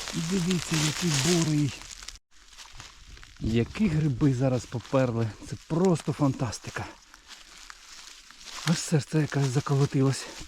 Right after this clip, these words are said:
від радості. Тому що це просто кращий гриб. Це просто кращий гриб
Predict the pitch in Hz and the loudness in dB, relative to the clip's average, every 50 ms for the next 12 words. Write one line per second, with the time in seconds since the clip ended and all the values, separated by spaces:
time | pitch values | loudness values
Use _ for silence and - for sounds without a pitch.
0 | - - - - - - - - - - - - - 123 147 143 127 147 139 139 | -16 -18 -20 -20 -20 -20 -20 -18 -18 -20 -12 -8 -4 -2 -2 0 0 2 2 2
1 | 139 131 135 120 - - 156 127 113 - - - - - - - - - - - | 2 0 0 -2 -4 -4 -4 -4 -4 -6 -12 -16 -14 -12 -12 -12 -12 -14 -14 -12
2 | - - - - 156 - - 156 - - 175 160 135 - - - - - - - | -14 -14 -12 -10 -10 -8 -6 -6 -2 0 0 0 0 -2 -8 -16 -16 -16 -16 -16
3 | - - - - - - - - - - - - - - - - - - - - | -16 -16 -18 -18 -20 -20 -20 -20 -20 -20 -20 -18 -16 -16 -16 -14 -14 -12 -12 -4
4 | - - 175 170 170 170 180 156 - - 170 - - - 170 151 165 165 180 202 | 0 2 2 2 2 2 0 -2 -2 -4 -6 -4 0 0 2 2 4 4 4 4
5 | - - - 190 180 - - - - - - - - - - - - - - - | 4 4 4 4 2 2 0 -6 -8 -8 -10 -10 -10 -10 -10 -10 -10 -12 -12 -14
6 | - - - - 147 139 151 165 156 156 170 196 165 143 - - - - - - | -14 -14 -8 -2 0 2 4 4 4 6 6 4 4 2 -2 -10 -12 -14 -14 -14
7 | - - - - - - - - - - - - - - - - - - - - | -12 -12 -12 -12 -14 -18 -20 -20 -20 -20 -20 -20 -20 -20 -20 -18 -18 -18 -14 -12
8 | - - - - - - - - - - - - - - - - - - - 165 | -10 -8 -6 -4 -2 -2 -2 -2 -2 -6 -8 -8 -8 -8 -6 -6 -6 -4 -4 -4
9 | 160 156 147 131 - - 160 156 127 - - - - - - - - - - - | -2 -2 -2 -2 -2 0 0 0 0 -2 -8 -16 -20 -20 -20 -20 -18 -16 -16 -14
10 | - - - - - 135 131 147 147 151 151 156 143 117 | -14 -12 -8 -4 -2 0 2 2 4 4 4 2 2 0